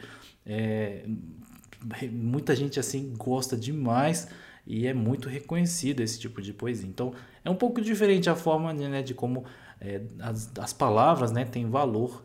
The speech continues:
em cada língua, tá? Então, onomatopeia no Japão é muito rico. Inclusive, mangá usa demais, aparece muito isso daqui, tá? Então, se você gosta de mangá, com certeza, fica de olho que sempre tem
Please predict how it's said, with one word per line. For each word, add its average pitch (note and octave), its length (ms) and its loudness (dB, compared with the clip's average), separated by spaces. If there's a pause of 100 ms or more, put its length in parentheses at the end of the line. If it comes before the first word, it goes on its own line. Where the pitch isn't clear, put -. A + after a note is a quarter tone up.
em C3 140 -4
cada A#2 360 0
língua, A2+ 460 2
tá? A#2+ 220 0
Então, A#2+ 280 -4
onomatopeia D#3+ 680 2
no B2+ 80 -2
Japão A#2+ 380 0 (340)
é A2+ 140 -2
muito A2+ 500 -2
rico. C3 320 -2
Inclusive, C3+ 640 0
mangá A#2+ 840 2 (460)
usa B2 480 0
demais, G#2+ 880 2
aparece G2+ 840 -6
muito A#2+ 1000 2
isso G2+ 280 -8
daqui, B2+ 460 -4
tá? A2 140 -4
Então, A2 160 -4
se A2 100 -6
você C#3 280 -4
gosta A#2+ 340 -2
de A2+ 100 -4
mangá, A2+ 360 0 (320)
com D3 240 2
certeza, C3 560 0 (340)
fica B2 320 -2
de C#3+ 160 0
olho B2 220 4
que C3+ 120 -8
sempre B2 460 -6
tem A2 240 -2